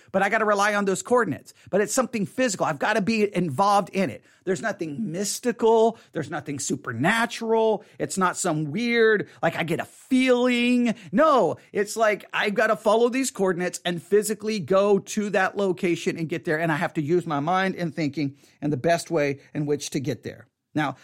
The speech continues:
I wanna bring, I really wanna drive that point home, because when it comes to the Bible, some people almost ignore hermeneutical principles, reading principles, Bible study principles, and it turns into this weird, feely,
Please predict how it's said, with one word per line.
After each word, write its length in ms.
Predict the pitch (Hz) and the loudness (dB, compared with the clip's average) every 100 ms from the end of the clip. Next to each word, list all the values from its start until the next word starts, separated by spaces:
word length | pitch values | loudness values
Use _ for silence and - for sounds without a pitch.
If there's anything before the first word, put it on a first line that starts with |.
| - | -4
I 100 | 170 | 0
wanna 240 | 202 233 | 2 2
bring, 340 | 175 208 269 277 | 2 0 0 0
I 260 | 160 - 185 | -4 0 0
really 380 | 196 269 330 311 | 2 0 0 0
wanna 220 | 277 254 | 2 2
drive 260 | 208 220 202 | 2 2 2
that 160 | 196 | 0
point 260 | 208 202 170 | 0 -2 0
home, 320 | 185 151 - _ _ _ - | -2 -2 -8 _ _ _ -6
because 240 | 185 226 | -4 -2
when 120 | 240 | -4
it 80 | 240 | -2
comes 280 | - 285 285 | 0 0 0
to 80 | 311 | 0
the 100 | 285 | 2
Bible, 560 | 247 294 247 190 175 - _ - | 2 2 2 0 -2 -6 _ -16
some 240 | - 269 294 | -2 0 2
people 240 | 339 302 | 2 4
almost 420 | 240 262 262 240 | 4 4 2 0
ignore 540 | 220 190 262 269 170 - _ _ _ _ _ _ - | -2 2 4 4 2 -2 _ _ _ _ _ _ -2
hermeneutical 680 | 302 311 302 339 285 214 | 2 4 4 4 4 0
principles, 600 | - 151 127 127 117 - - _ | 0 -4 -4 -8 -8 -10 -16 _
reading 720 | - 175 214 302 349 359 294 | 0 4 6 6 6 4 2
principles, 680 | - 196 151 - 131 98 - _ _ - | 0 -2 -2 -6 -12 -14 -18 _ _ -12
Bible 580 | 127 202 262 349 349 | -4 2 4 4 2
study 300 | 254 233 190 | 2 2 2
principles, 640 | 170 165 147 165 139 170 - - - | 2 0 -2 -2 -2 -4 -6 -10 -4
and 120 | 233 | -2
it 120 | 196 | -4
turns 340 | - 285 320 262 | -4 -2 -2 -4
into 180 | 254 | -4
this 300 | 220 208 175 | -2 -4 -4
weird, 800 | 185 160 160 285 330 302 240 175 - _ _ _ - | -12 -12 -6 -2 -2 2 2 2 -4 _ _ _ -6
feely, 800 | 285 311 339 320 277 190 147 117 | 0 2 4 2 4 2 0 -6